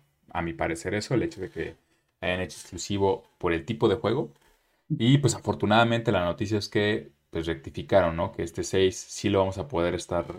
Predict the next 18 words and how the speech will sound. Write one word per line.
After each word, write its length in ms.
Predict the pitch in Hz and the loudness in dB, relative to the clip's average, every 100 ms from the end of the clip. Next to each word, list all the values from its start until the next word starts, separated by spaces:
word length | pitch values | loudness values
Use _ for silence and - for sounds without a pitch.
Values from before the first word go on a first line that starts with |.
| - | -10
eh, 340 | 80 76 76 76 | -8 -8 -10 -12
disfrutando 440 | - - 90 92 | -12 -6 -4 -2
en 80 | 85 | 2
todas 160 | 95 | 2
las 100 | 85 | 2
consolas. 560 | - 82 107 131 127 - _ - _ - _ - | -2 -6 -2 -2 -4 -14 _ -20 _ -20 _ 0
Y, 420 | 110 127 135 147 - - - | 6 6 6 2 -6 -14 -4
pues, 300 | 85 - _ | -4 -4 _
esperemos 500 | 95 - 87 95 107 | -4 0 4 6 4
que 100 | - | 4
eso 200 | 101 110 | 4 4
haga 240 | 95 98 95 | 4 4 0
que, 320 | 85 78 76 | -2 -4 -4
que 140 | - | -4
el 180 | 80 80 | -4 -4
juego 340 | 76 90 92 95 | -4 0 4 4
retome 640 | 82 - - 98 95 98 | 2 -4 2 2 2 0
la, 580 | 92 80 76 76 76 | 0 0 -2 -6 -10